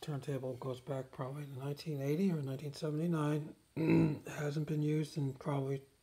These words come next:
ten or twenty years. <clears throat> Um, yeah, the platter was stuck, wouldn't come off now.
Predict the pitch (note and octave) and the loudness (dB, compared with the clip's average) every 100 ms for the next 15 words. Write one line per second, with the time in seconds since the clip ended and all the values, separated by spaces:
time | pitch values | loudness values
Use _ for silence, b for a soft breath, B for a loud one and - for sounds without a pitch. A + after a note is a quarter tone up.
0 | - D3+ D3 D3 D3+ D3+ D3+ C3+ C3+ - | -2 2 2 2 0 0 2 2 0 -4
1 | - _ _ _ _ B B B B B | -18 _ _ _ _ B B B B B
2 | B B B - - A3+ G3 C#3+ - - | B B B -4 6 8 10 6 2 -10
3 | - _ _ _ - _ _ _ _ _ | -20 _ _ _ -20 _ _ _ _ _
4 | _ - _ - - B B B B B | _ -20 _ -20 -20 B B B B B
5 | B B B _ - D#3 C#3+ C#3 - B | B B B _ 6 8 8 4 0 B
6 | B B B B B B B B E3+ C3+ | B B B B B B B B 6 8
7 | A2 A#2 C#3 A#2+ A#2 G#2+ - B2 A2+ C3+ | 6 2 4 6 4 2 0 2 2 2
8 | A#2+ A2+ B2 A#2 A#2+ A2 - A2+ A2 A2 | 0 2 2 4 4 2 -2 -2 -2 -4